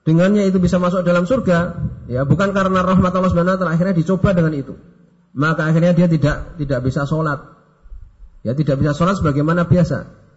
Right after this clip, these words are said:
Maka kemudian dia baru, baru merasa bahwa itu adalah semua itu nikmat Allah Subhanahu wa taala.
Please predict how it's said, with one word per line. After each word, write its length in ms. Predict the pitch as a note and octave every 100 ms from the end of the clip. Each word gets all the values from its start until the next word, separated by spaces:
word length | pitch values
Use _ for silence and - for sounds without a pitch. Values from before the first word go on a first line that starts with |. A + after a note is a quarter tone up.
| _
Maka 320 | A#2 C3+ C#3
kemudian 340 | C3+ C3+ B2+ C3+
dia 140 | C3+
baru, 320 | B2+ B2+ B2+
baru 240 | - B2 B2
merasa 320 | C3+ C3+ C3
bahwa 240 | A#2 A#2
itu 160 | A#2 D3+
adalah 320 | B2+ B2 D#3
semua 320 | C3 B2+ B2+
itu 160 | D3+ D3
nikmat 320 | C#3 B2 A#2
Allah 200 | A2+ A2
Subhanahu 280 | - F#2+ F2+
wa 80 | -
taala. 200 | -